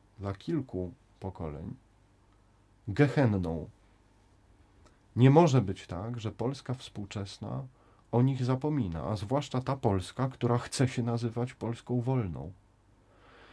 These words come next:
Więc, y, ta nazwa kresówka i to nazwisko Zofia Teliga-Mertens to są dla nas takie znaki,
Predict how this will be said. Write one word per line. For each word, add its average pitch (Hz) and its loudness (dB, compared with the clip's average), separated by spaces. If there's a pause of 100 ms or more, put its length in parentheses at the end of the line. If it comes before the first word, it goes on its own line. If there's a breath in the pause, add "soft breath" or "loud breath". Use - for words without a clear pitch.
(1500 loud breath)
Więc, 117 2
y, 104 -2 (2250)
ta 120 8
nazwa 123 8
kresówka - -10 (160)
i 107 -4
to 104 -4
nazwisko 117 0 (360)
Zofia 98 -2
Teliga-Mertens 90 -6 (1400 soft breath)
to 123 2
są 135 -2
dla 101 2
nas 127 0
takie 120 -2
znaki, 104 -2